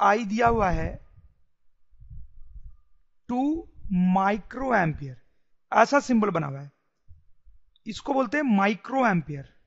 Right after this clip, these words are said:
माइक्रो एम्पियर, ठीक है? टू माइक्रो एम्पियर for example दिया हुआ है, तो हम इसको लिखेंगे two into ten to power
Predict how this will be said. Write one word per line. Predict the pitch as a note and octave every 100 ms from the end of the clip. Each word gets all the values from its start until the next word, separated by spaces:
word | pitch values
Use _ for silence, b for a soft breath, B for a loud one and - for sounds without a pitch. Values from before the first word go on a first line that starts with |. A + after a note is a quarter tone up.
| - - _ _ _ _ _ _ _ _ - - -
माइक्रो | F3 F3+ F3+ - G3+ B3+ E4 _ - - _ - - _ - -
एम्पियर, | E3+ D3+ E3 D3+ _ _ _ _ _
ठीक | - G3
है? | C4+ - b b b b - -
टू | C4+ D4+
माइक्रो | C4+ C4 B3 C4+
एम्पियर | B3+ B3+
for | A3+ B3
example | G3+ G#3 G3 G3+
दिया | G3
हुआ | F3 E3+
है, | A3
तो | - G3+
हम |
इसको | F#3+ -
लिखेंगे | F#3 G#3+ A3+
two | - A3+
into | G#3+ G#3
ten | G3+ G3
to | -
power | G#3 D#4+